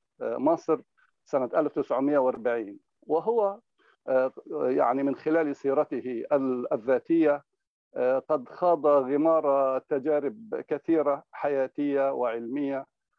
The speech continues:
وبحثية، آه، بدأها من قرية الجنايات، آه، في الشرقية، وانتهاء بكبرى الجامعات الإيطالية،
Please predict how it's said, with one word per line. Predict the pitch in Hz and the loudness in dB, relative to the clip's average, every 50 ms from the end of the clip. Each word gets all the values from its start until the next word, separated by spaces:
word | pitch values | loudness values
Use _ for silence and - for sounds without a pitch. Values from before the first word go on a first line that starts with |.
| _ _ _ _ _ - | _ _ _ _ _ -12
وبحثية، | - 127 127 135 131 131 135 139 135 127 131 123 123 127 - - - - 165 165 160 156 143 143 151 - _ _ _ _ _ _ _ _ _ - | -8 -4 -2 0 0 2 2 2 2 2 0 0 -2 -6 -6 -8 -6 0 2 4 4 6 4 2 0 -2 _ _ _ _ _ _ _ _ _ -6
آه، | - 135 131 | -2 -2 -2
بدأها | 127 127 165 165 156 156 156 208 202 185 165 175 175 170 160 | 0 0 0 0 0 0 0 0 0 -2 0 0 0 0 0
من | 160 156 156 151 147 | 0 -2 -2 -4 -4
قرية | - - 165 165 165 151 143 143 - - | -6 -4 -4 -4 -2 -2 -2 -2 -4 -4
الجنايات، | 143 143 139 135 131 131 131 131 117 113 156 156 156 151 156 165 165 156 139 - _ _ _ - | -6 -4 -4 -4 -6 -6 -6 -6 -2 2 4 6 6 6 6 6 4 4 4 0 _ _ _ -2
آه، | 127 123 123 123 117 | 0 2 4 2 2
في | - - 147 143 | 0 -2 -2 -2
الشرقية، | 135 135 131 127 123 - - - 139 131 - - - 156 156 151 147 139 139 _ _ _ _ _ _ _ _ _ _ _ | 0 0 -2 -2 -4 -4 -2 -2 -2 -2 -2 -4 -2 0 2 4 2 2 0 _ _ _ _ _ _ _ _ _ _ _
وانتهاء | - 131 127 139 139 143 139 - 156 147 135 160 170 170 165 - 160 | -8 -4 -2 0 0 0 -2 -4 -4 -4 -2 0 -2 -2 -2 -4 -2
بكبرى | 147 147 135 127 143 143 139 143 139 127 135 - _ _ - 185 202 170 156 165 160 156 151 143 123 117 - - _ _ - - | -2 -2 -2 -2 -4 -4 -4 -2 -4 -4 -6 -6 _ _ -4 -4 -4 -2 -2 0 2 2 2 4 2 2 0 -4 _ _ -6 -4
الجامعات | 143 131 127 123 123 120 117 151 151 151 143 127 131 151 151 - - | -4 -2 -2 -4 -4 -2 2 2 2 2 2 0 0 0 0 0 -2
الإيطالية، | 139 123 123 123 120 127 - 175 151 - - 131 131 135 147 139 117 120 113 120 | -6 -4 -4 -8 -10 -8 -6 -6 -4 0 2 2 2 2 0 -2 -2 -2 -6 -8